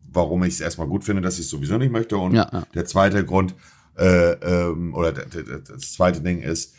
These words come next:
Speaker 1: dass sie ist ja so viel mehr als nur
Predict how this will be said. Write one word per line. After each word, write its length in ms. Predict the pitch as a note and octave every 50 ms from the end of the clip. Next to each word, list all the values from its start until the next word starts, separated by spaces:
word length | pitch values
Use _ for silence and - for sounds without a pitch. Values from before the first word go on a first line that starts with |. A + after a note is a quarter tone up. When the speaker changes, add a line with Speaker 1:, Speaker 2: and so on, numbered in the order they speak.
| _ _ _ _
Speaker 1:
dass 460 | - - E2+ - - - - - _ _ _ _ _ _ _ _ _ _ _ _ _ _ _ _ _ _ _ _ _ _ _ _ _ - - _ _ _ _ _ _ _ _ _ - - _ _ _ _ _ _ _ _ _ _ _ _ _ _ _
sie 160 | - F2+ G#2+
ist 220 | A2+ G2+ A2 G#2 -
ja 120 | A2+ G#2 F#2
so 180 | F#2+ A2+ A#2+
viel 260 | A#2 - G2+ G2 F#2+
mehr 540 | F2 F2 G2+ A2+ A#2 A2 G#2 G#2 A2 - - _
als 340 | - F2+ F#2 F2 - - - F2
nur 560 | F2+ G2 G2 F#2+ F#2+ F#2+ F#2 F2+ - -